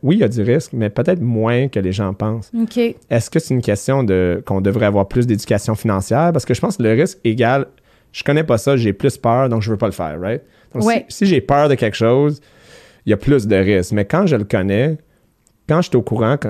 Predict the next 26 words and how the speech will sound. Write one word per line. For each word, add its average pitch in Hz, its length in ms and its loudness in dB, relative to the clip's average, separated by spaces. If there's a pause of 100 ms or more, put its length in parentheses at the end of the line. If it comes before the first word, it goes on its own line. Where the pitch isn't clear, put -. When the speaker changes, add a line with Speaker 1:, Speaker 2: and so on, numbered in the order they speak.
(100)
Speaker 1:
comment 113 220 0
ça 98 160 -4
marche, 131 400 -4
ben, 202 380 -2 (240)
le 117 160 2
risque 160 240 0
est 127 160 0
encore 120 320 2
là, 151 100 2
mais 160 380 4
je 131 100 -2
me 131 80 0
sens 120 140 -4
un 147 80 0
peu 131 120 -2
plus 135 120 -8
confortable. 123 580 -2
C'est - 240 -6
peut-être 123 260 2
une 127 100 0
question 110 360 0
qu'on 101 180 -2
devrait, 104 460 2
dans 107 220 0
nos 104 100 2
écoles, 113 560 2